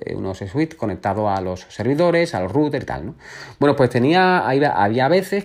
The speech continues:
que esos enchuf-, esos routers o esa red se me quedaba pillada. ¿Qué pasaba? Que tenía que meterme en la sala de servidores, mm, hacerle un reseteo, desenchufar los routers, los switch y, y hacer un reseteo a, a toda la red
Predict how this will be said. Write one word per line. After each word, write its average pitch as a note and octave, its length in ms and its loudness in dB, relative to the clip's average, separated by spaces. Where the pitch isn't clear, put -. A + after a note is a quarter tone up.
que D#3+ 460 0
esos A#2 400 -2
enchuf-, A#2 520 -4
esos B2 680 -2
routers G3 400 -2
o F#2 260 -4
esa A2 220 -4
red D#3 240 2
se - 140 -4
me E3 80 2
quedaba D#3 240 4
pillada. D#3+ 400 0
¿Qué F3+ 100 4
pasaba? E3 480 4
Que B2 100 -2
tenía A2+ 220 0
que A#2+ 100 0
meterme A#2+ 300 2
en F#2+ 60 -2
la E2+ 60 -4
sala F2+ 180 -4
de F#2 60 -2
servidores, F3+ 600 -2
mm, A#2 680 0
hacerle G#2+ 400 0
un G#2 80 0
reseteo, B2 400 2
desenchufar F#2+ 580 -4
los F2 140 -4
routers, G3 440 2
los F#2+ 320 -2
switch G#3 380 0
y, G#2 460 -2
y G2+ 80 2
hacer G#2+ 200 -2
un A2 120 0
reseteo G#2 580 2
a, E2+ 420 0
a E2 240 -2
toda G#2 220 2
la A2+ 100 6
red G#3+ 260 2